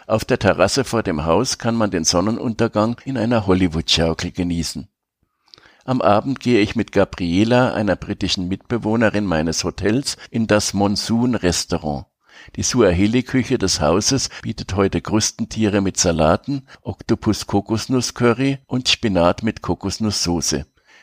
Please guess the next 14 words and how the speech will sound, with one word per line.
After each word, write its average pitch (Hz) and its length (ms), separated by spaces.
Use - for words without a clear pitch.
Drei 107 240
Musiker 123 500
spielen 101 480
Tarab. 82 640
Abreise, 80 640
zwölfter - 480
Tag. 80 420
Heute 147 320
heißt 117 240
es 110 100
Abschied 92 440
nehmen 101 260
von 107 200
Sansibar. 80 680